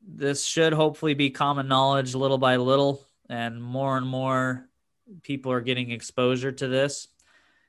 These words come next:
Uh, this was a study done in Japan where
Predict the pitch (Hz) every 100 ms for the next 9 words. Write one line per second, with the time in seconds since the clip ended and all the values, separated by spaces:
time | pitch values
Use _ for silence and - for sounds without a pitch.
0 | _ - 117 131 - 135 120 117 - -
1 | 127 127 123 127 123 123 117 117 113 135
2 | 131 120 120 - _ _ _ _ _ _
3 | _ _ _ 120 117 117 117 110